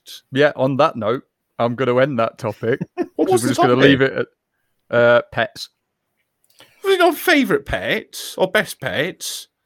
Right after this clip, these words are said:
Speaker 1: Yeah, and it was
Speaker 2: And
Speaker 1: a
Speaker 2: wh-,
Speaker 1: cat, and a
Speaker 2: oh,
Speaker 1: cat
Speaker 2: we started
Speaker 1: wins.
Speaker 2: to talk to Paul about how vicious animals attacked him.
Speaker 1: Yes.
Speaker 2: He talked about multiple animals that attacked him.
Speaker 1: He talked about
Speaker 2: We did not
Speaker 1: ninety-six
Speaker 2: even
Speaker 1: snakes.
Speaker 2: remotely answer this question.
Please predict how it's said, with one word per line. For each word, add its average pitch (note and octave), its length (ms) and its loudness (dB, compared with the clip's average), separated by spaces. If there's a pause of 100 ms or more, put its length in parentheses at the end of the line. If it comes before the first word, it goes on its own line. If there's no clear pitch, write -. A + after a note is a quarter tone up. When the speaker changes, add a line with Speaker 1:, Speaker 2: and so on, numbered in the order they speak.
(100)
Speaker 1:
Yeah, B2 220 0 (160)
and B2 120 0
it C3 160 -4
was B2 280 -2
Speaker 2:
And D4+ 120 4
Speaker 1:
a - 40 -2
Speaker 2:
wh-, D4 100 2
Speaker 1:
cat, A2 200 0 (100)
and A#2+ 120 -4
a - 100 -2
Speaker 2:
oh, A4+ 60 0
Speaker 1:
cat G#4+ 120 8
Speaker 2:
we - 60 2
started A4 320 4
Speaker 1:
wins. G4+ 140 -2
Speaker 2:
to E4+ 60 0
talk F4 180 4
to - 60 -8
Paul D#4 360 4
about A#3+ 320 2
how C4 300 -4 (240)
vicious D4 400 -4
animals C4+ 520 -2
attacked - 540 -8
him. G2 380 -2 (600)
Speaker 1:
Yes. B2 280 -4 (100)
Speaker 2:
He F4+ 100 0
talked F#4 240 2
about D#4 220 4
multiple C#4+ 680 -2
animals A#3 640 0
that A#3 180 0
attacked C4 500 -4
him. F2 440 -6 (340)
Speaker 1:
He D#3+ 140 0
talked D#3 320 2
about B2+ 200 4
Speaker 2:
We C3 80 6
did A#2+ 60 6 (220)
not F4+ 240 2
Speaker 1:
ninety-six - 120 2
Speaker 2:
even D#4 240 0
Speaker 1:
snakes. C#4 240 0
Speaker 2:
remotely C4+ 360 -4
answer C4 280 -4
this C4 180 -8
question. G3+ 800 -6